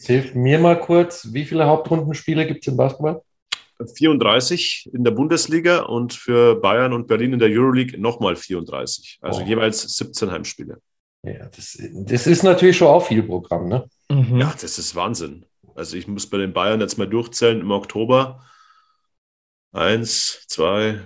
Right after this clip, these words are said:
Speaker 2: drei, vier, fünf, sechs Heimspiele nur im Oktober. Eishockey spielt vermutlich jedes Wochenende einmal zu Hause.
Speaker 1: Ja. Ja.
Speaker 2: Also
Speaker 3: Und halt dann auch einmal Champions League. Also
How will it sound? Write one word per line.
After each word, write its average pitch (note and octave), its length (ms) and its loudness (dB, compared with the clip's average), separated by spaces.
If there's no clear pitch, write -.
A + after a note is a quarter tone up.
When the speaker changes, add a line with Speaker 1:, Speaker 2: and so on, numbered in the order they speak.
Speaker 2:
drei, G#2+ 640 -2
vier, G#2+ 480 -6
fünf, G#2+ 640 -8
sechs - 440 0
Heimspiele A2 540 0
nur G#2+ 160 2
im G#2+ 80 0
Oktober. B2 640 -2
Eishockey C3+ 380 2
spielt C#3+ 240 0
vermutlich B2+ 340 -2
jedes B2+ 280 -2
Wochenende C3+ 420 -4
einmal B2+ 220 -6
zu B2 160 -4
Hause. C#3 340 -2
Speaker 1:
Ja. F2 680 -2
Ja. F2+ 100 0
Speaker 2:
Also C#3+ 200 4
Speaker 3:
Und G#2 80 4
halt C#3+ 200 4
dann C#3 140 2
auch A#2+ 180 4
einmal B2+ 300 4
Champions D#3+ 300 0
League. A2 180 -4
Also G#2+ 380 0